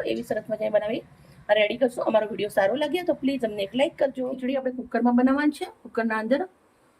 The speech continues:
સિંગ તેલ નાખું છું, એક ચમચા એટલું તેલ નાખ્યું છે, સરસ ગરમ થવા દેશું. અમે ઘરની ગાડીનું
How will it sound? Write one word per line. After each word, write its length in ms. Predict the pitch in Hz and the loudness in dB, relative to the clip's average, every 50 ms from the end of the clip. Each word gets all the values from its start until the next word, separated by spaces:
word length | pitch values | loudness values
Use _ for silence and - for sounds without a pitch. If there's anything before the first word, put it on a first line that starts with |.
| _ _ - | _ _ -8
સિંગ 180 | - 240 220 208 196 247 | -4 -2 -2 -2 0 2
તેલ 120 | 247 240 233 240 | 4 4 4 4
નાખું 280 | 247 247 247 - 285 - | 2 0 0 0 -2 0
છું, 140 | - 381 523 - - _ _ - - - - - _ _ _ _ _ _ _ _ _ _ _ - _ _ - - _ _ - - - - _ _ _ _ _ _ _ _ _ _ - | -2 -4 -8 -8 -10 _ _ -20 -20 -20 -20 -20 _ _ _ _ _ _ _ _ _ _ _ -20 _ _ -20 -20 _ _ -20 -20 -20 -20 _ _ _ _ _ _ _ _ _ _ -4
એક 80 | 226 - - | -4 0 0
ચમચા 300 | - 214 208 196 202 - - | -2 0 2 2 2 2 0
એટલું 160 | - 220 - - | -2 -6 -6 -4
તેલ 140 | 226 208 208 208 | -4 -4 -4 -6
નાખ્યું 260 | 214 208 - - 240 | -10 -10 -8 -6 -6
છે, 80 | 254 320 311 - | -6 -6 -6 -4
સરસ 220 | 240 220 202 185 180 | -4 -4 -4 -4 -4
ગરમ 180 | 190 185 190 190 185 | -4 -4 -4 -4 -4
થવા 160 | 208 214 220 233 | -6 -6 -6 -6
દેશું. 240 | 240 233 - - - - _ _ _ _ _ _ _ - - - - _ _ _ _ - - _ _ - | -6 -6 -8 -12 -14 -14 _ _ _ _ _ _ _ -20 -20 -20 -20 _ _ _ _ -20 -20 _ _ 0
અમે 140 | 247 233 226 196 | 2 2 2 0
ઘરની 320 | 214 214 208 208 240 254 254 247 | -2 -6 0 4 4 6 6 4
ગાડીનું 340 | 247 247 247 254 254 247 | 4 4 6 6 6 6